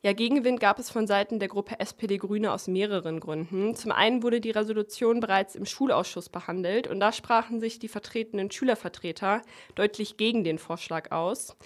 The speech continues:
Sie hielten es für unwahrscheinlich, dass das Land Niedersachsen die Idee umsetzt und wollten unter ihren MitschülerInnen keine falschen Hoffnungen wecken.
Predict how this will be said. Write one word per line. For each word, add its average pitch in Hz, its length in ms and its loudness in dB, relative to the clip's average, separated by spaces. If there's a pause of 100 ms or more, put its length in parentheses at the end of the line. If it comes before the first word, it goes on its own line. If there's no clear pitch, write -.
(340)
Sie 247 120 2
hielten 285 240 2
es 254 120 0
für - 100 -4
unwahrscheinlich, 233 680 0
dass 202 160 -8
das - 200 -10
Land 202 160 0
Niedersachsen 208 560 -2
die 185 120 -6
Idee 190 240 -2
umsetzt 202 580 -2
und 190 160 -4
wollten 202 260 0
unter 196 220 -2
ihren 185 220 0
MitschülerInnen 196 560 -2
keine 185 260 -4
falschen - 420 -6
Hoffnungen 156 480 -4
wecken. 180 380 -4